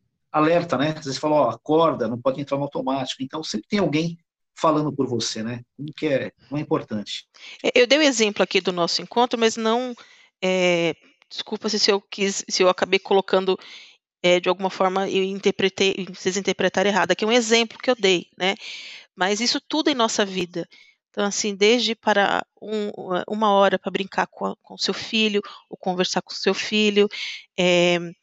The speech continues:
Speaker 2: fazer a, alguma caridade, ou ligar pra alguém,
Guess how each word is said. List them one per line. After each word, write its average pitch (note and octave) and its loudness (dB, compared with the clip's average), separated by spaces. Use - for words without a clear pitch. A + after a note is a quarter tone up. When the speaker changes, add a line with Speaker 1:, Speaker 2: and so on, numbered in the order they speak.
Speaker 2:
fazer G3 2
a, E3+ 4
alguma F#3+ 0
caridade, G3+ 2
ou F#3+ 4
ligar F3+ 2
pra G#3+ 0
alguém, G3+ -2